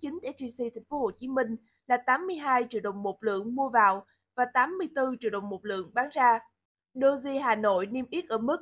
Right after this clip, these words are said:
tám mươi mốt phẩy sáu mươi lăm triệu đồng một lượng mua vào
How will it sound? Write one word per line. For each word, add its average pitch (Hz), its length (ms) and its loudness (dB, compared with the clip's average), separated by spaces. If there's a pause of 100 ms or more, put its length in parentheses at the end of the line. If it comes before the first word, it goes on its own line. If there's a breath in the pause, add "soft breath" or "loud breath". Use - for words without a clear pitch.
tám 285 180 4
mươi 320 80 -6
mốt 277 280 2
phẩy 226 120 -2
sáu 262 180 -4
mươi 294 140 -8
lăm 233 200 2
triệu 214 140 -2
đồng 202 180 -2
một 196 200 -6
lượng 208 320 -2
mua 269 120 0
vào 202 360 6